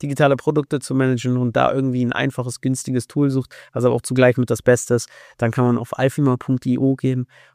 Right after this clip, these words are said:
und kriegt vierzehn Tage eh alles kostenfrei. Ich weiß gar nicht, ob es deswegen ein Pitch ist, weil du kannst gar nichts kaufen.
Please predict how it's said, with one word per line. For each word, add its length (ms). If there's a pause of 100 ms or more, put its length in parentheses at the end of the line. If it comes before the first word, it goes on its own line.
und 100
kriegt 220
vierzehn 380
Tage 340
eh 160
alles 300
kostenfrei. 720 (380)
Ich 80
weiß 100
gar 140
nicht, 100
ob 80
es 80
deswegen 380
ein 60
Pitch 240
ist, 140
weil 100
du 60
kannst 360
gar 160
nichts 280
kaufen. 380